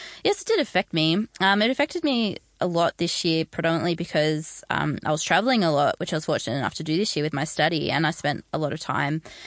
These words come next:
uh, in the U K. Um, and English cricket fans over there were very quick to point out to me what Australia had done and how much of a disgrace our Australian cricket team was. So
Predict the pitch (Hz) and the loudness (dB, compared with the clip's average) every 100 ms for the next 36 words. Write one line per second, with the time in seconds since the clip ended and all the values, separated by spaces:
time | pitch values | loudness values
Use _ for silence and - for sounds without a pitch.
0 | - - - - 175 156 - 170 156 156 | -18 -18 -14 0 4 4 4 2 2 0
1 | 156 165 160 151 147 165 - - 156 147 | -2 0 2 2 0 -4 -8 -4 -2 0
2 | 151 - - - _ _ - 165 156 156 | -2 -4 -10 -18 _ _ 0 2 2 0
3 | 156 - 185 214 - 170 160 - 151 156 | -2 -2 -2 0 -2 -4 -6 -4 -2 -2
4 | 160 156 156 160 160 - 185 196 - - | -2 -2 0 -2 -2 -2 -2 -2 -6 -8
5 | - - 147 156 55 - - - 147 156 | -12 -6 -4 -2 -4 -4 -6 -4 -2 -4
6 | 175 160 165 - - - 175 160 - 165 | -4 -4 -4 -4 -4 -4 -6 -6 -4 -4
7 | 165 170 156 - - - - - - - | -4 -4 -6 -6 -8 -8 -6 -4 -4 -4
8 | 82 87 - - 165 - - - - 165 | -4 -4 -6 -6 -6 -8 -10 -8 -6 -4
9 | 71 - - 170 160 | -4 -6 -4 -2 -2